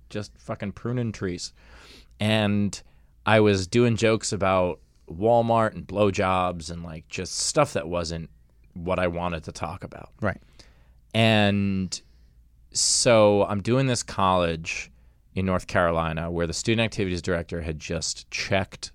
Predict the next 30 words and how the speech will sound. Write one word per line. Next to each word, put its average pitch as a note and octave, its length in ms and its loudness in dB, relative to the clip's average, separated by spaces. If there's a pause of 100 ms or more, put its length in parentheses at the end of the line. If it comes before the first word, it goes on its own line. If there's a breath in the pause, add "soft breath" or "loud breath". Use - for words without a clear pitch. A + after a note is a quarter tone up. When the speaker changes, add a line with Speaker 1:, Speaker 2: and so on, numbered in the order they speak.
Speaker 1:
the G2+ 80 -10
fuck - 480 -10
out. B1+ 300 -12 (520)
He - 140 -2
was F2+ 160 -2
getting G#2 280 4
a A2 40 2
new G#2+ 160 2
job F2+ 500 4 (180)
that F2 200 -4
was E2+ 80 -8
starting F#2 260 2
in F2+ 80 -2
two F#2+ 200 -2
weeks. - 500 -6 (300)
This G2+ 220 0
was G#2 400 4
his G#2 220 -4
two-week G2+ 380 0
notice F#2 300 0
period. E2 520 -4 (420 loud breath)
He G2 120 2
did G2+ 240 4
not G2 300 2
care F2+ 280 2
how F2+ 140 2
well F2 160 2
this E2 160 -2
event D#2+ 260 -6
went. D#2+ 160 -8